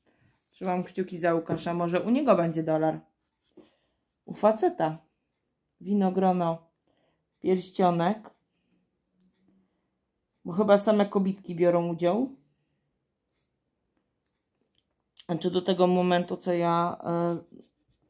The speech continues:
bo ja to nagrywam koniec listopada, słuchajcie. To jeszcze był czas na zgłaszanie, więc jak coś, to bierzcie na to poprawę. Szminka motyl.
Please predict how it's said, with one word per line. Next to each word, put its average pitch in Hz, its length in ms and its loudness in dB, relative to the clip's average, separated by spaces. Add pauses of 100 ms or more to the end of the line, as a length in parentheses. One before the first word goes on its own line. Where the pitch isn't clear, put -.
(640)
bo - 80 -8
ja 175 100 2
to 180 140 -8
nagrywam 175 560 0
koniec 160 480 -10
listopada, 175 520 -2
słuchajcie. 160 680 -10 (1600)
To - 80 -14
jeszcze - 380 -12 (540)
był 180 240 -6
czas 175 320 -10
na 170 260 -8
zgłaszanie, 180 760 -6 (720)
więc - 220 -12
jak - 100 -20 (240)
coś, - 280 -16
to 180 260 -14 (2000)
bierzcie 180 320 -8
na 170 120 -6
to - 120 -14
poprawę. 170 520 -6
Szminka 180 480 -6
motyl. 214 460 -4